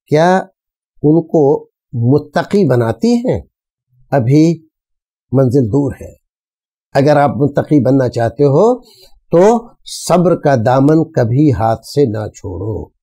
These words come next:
और सब्र में जिस तरह से आने वाली मुसीबतों और बलाओं पर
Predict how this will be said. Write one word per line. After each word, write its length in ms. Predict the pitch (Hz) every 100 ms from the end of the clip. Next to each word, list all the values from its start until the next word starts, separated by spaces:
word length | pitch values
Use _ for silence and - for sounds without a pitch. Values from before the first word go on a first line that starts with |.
| _ _ -
और 120 | 143
सब्र 360 | 127 - 196 214
में 260 | 233 254 - - -
जिस 280 | 131 214 -
तरह 200 | 208 214
से 160 | 220
आने 180 | 196 208
वाली 260 | 202 208 214
मुसीबतों 540 | 180 190 190 196 208
और 140 | 208
बलाओं 400 | 123 147 165 220
पर 380 | 220 214 147 -